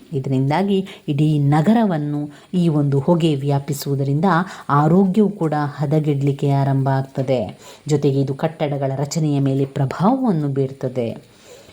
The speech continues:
ಸಾಮಾಜಿಕ ಸವಾಲುಗಳು ಉಂಟಾಗ್ತದೆ. ಏನು ಸಾಮಾಜಿಕ ಸವಾಲುಗಳು? ನಗರ ಜನಸಂಖ್ಯೆಯು ಹೆಚ್ಚಳವಾಗುವುದರಿಂದ ನಗರಗಳು ಅನೇಕ ಸವಾಲುಗಳನ್ನು, ಜೊತೆಗೆ ಸಾಮಾಜಿಕ ರಚನೆಯ ಗುಣಲಕ್ಷಣಗಳು, ಅಂದ್ರೆ ಅವುಗಳಲ್ಲಿ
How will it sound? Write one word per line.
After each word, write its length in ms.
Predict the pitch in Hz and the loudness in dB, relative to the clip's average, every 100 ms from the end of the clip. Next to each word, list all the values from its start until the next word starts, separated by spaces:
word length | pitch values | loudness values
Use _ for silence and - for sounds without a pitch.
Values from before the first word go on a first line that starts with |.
| - - | -20 -8
ಸಾಮಾಜಿಕ 720 | - 302 359 320 226 190 190 | 0 2 2 2 2 2 -2
ಸವಾಲುಗಳು 720 | 170 151 139 135 131 135 131 | -2 -4 -2 -4 -4 -6 -4
ಉಂಟಾಗ್ತದೆ. 580 | 131 127 135 127 120 - | -6 -6 -8 -10 -10 -2
ಏನು 260 | 277 381 349 | 2 4 4
ಸಾಮಾಜಿಕ 560 | 254 214 196 175 160 | 2 2 2 0 -2
ಸವಾಲುಗಳು? 880 | 170 160 139 139 135 131 123 127 131 - - - | -2 -2 -2 -2 -2 -4 -4 -4 -6 -12 -10 2
ನಗರ 300 | 185 180 196 | 2 4 2
ಜನಸಂಖ್ಯೆಯು 680 | 160 147 143 143 143 139 135 | 0 -2 -4 -6 -6 -4 -4
ಹೆಚ್ಚಳವಾಗುವುದರಿಂದ 960 | 139 143 147 139 131 131 127 156 254 190 | -4 -4 -2 0 -2 -4 -4 0 2 2
ನಗರಗಳು 560 | 156 139 143 139 131 135 | 2 0 2 0 0 -4
ಅನೇಕ 560 | 143 143 160 190 220 | 0 0 2 2 2
ಸವಾಲುಗಳನ್ನು, 920 | 220 180 143 139 135 135 135 131 131 127 | 0 -4 -4 -2 -2 -4 -4 -4 -4 -2
ಜೊತೆಗೆ 460 | 143 233 214 196 - - - | -2 0 -2 -4 -6 -20 -8
ಸಾಮಾಜಿಕ 840 | - 180 226 220 185 151 147 139 139 | -2 0 2 2 2 -4 -8 -4 -2
ರಚನೆಯ 680 | 139 156 - 185 156 143 139 139 143 _ _ _ _ _ _ - 147 | 0 0 0 -2 0 -2 -2 -4 -8 _ _ _ _ _ _ -8 0
ಗುಣಲಕ್ಷಣಗಳು, 1080 | 185 208 190 160 - 156 139 135 131 - - - | 4 4 4 0 -4 -4 -4 -4 -6 -8 -14 -2
ಅಂದ್ರೆ 280 | 151 147 | 0 0
ಅವುಗಳಲ್ಲಿ 680 | 190 170 151 151 143 165 339 | 0 0 2 2 4 2 0